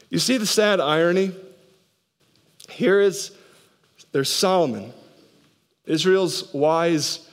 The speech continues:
king, David's privileged son.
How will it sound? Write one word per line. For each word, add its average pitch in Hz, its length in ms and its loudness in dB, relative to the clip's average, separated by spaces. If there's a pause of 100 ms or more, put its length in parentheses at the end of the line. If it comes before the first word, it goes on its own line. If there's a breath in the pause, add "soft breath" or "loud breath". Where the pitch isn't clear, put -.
(680 soft breath)
king, 139 340 0
David's 147 580 0
privileged - 960 -4
son. 110 460 -8